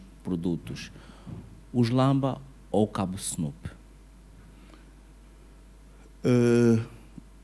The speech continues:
Speaker 2: talento-wise, eu digo que os Lambas eram muito, muito talentosos.
Speaker 1: Ok.
Speaker 2: Mas em termos de negócio, em termos de chegar mais distante, em termos de dinheiro,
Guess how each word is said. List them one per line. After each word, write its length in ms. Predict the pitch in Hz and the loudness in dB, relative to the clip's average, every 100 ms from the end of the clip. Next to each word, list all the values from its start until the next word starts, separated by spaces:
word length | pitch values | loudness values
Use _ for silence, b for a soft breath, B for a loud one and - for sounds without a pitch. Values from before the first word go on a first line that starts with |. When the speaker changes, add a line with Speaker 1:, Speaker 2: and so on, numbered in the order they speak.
| - - - - - - | -20 -20 -20 -20 -20 2
Speaker 2:
talento-wise, 1080 | 127 123 151 151 127 135 151 185 170 - - - - - - - - | 6 8 8 6 6 6 6 4 -2 -10 -14 -20 -20 -20 -20 -16 -4
eu 60 | 120 | 0
digo 340 | 117 127 117 | 4 6 4
que 80 | 110 | 0
os 60 | 107 | 0
Lambas 320 | 117 113 101 | 4 6 4
eram 120 | 104 | 4
muito, 600 | 101 107 120 120 113 107 | 6 6 8 8 6 4
muito 320 | 101 117 113 110 | 4 6 4 -4
talentosos. 840 | - 101 98 95 101 92 - - - - | -4 0 0 0 0 -2 -6 -18 -20 -14
Speaker 1:
Ok. 380 | - - 82 156 | -12 -8 -6 0
Speaker 2:
Mas 160 | 104 107 | 2 2
em 80 | 104 | 4
termos 340 | 135 117 104 | 4 4 4
de 100 | 110 | 4
negócio, 560 | 104 101 117 117 120 104 | 4 6 6 6 2 -2
em 40 | |
termos 380 | 95 113 110 104 | 2 4 4 2
de 280 | 104 101 95 | 0 0 -2
chegar 320 | - 110 113 | -4 0 2
mais 220 | 107 107 | 4 2
distante, 460 | - - 113 110 107 | -2 -2 2 2 0
em 60 | 95 | -2
termos 300 | 120 113 98 | 2 2 2
de 100 | 107 | -2
dinheiro, 560 | 107 107 113 117 117 | 0 2 2 2 0